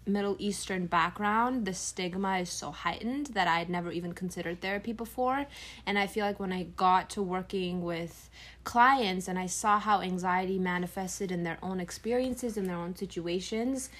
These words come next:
um, and how it kinda contributed to their situation right now, why they were at our agency receiving services, I was like, "Okay, I need, I need to get, um, kind of, like, control,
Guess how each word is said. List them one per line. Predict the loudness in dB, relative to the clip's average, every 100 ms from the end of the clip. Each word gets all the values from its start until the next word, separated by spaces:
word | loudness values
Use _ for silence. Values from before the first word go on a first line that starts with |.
| -18 -18 -4
um, | 0 0
and | 0 -2
how | 2 2
it | 2 -2
kinda | -4 -2
contributed | -2 -4 -4 -2 0 2 2 0 -2
to | -6
their | -4 -4
situation | -6 -4 -2 0 0 -2 -2
right | -2 -2
now, | 0 2 2 2
why | 2 2 4
they | 2
were | 0 0
at | 2 2
our | 0
agency | -2 -4 -4 -4 -4 -6 -6
receiving | -6 -6 -4 -2 -4
services, | -6 -6 -6 -4 0 0
I | 2 2
was | 0 -4
like, | -6 -6
"Okay, | -10 -10 -12 -10
I | -6
need, | -4 -4 -8 -10 -18 -18 -16 -8
I | -2
need | 0 0 -2
to | -2
get, | -2 2 2 2 -4 -6 -6 -10 -20 -20 -20 -4
um, | 0 0 0 -6 -12 -12
kind | -4 0 0
of, | 0 0
like, | 0 -2 -4 -16 -20 -14
control, | -4 -2 0 4 4 4 2 -4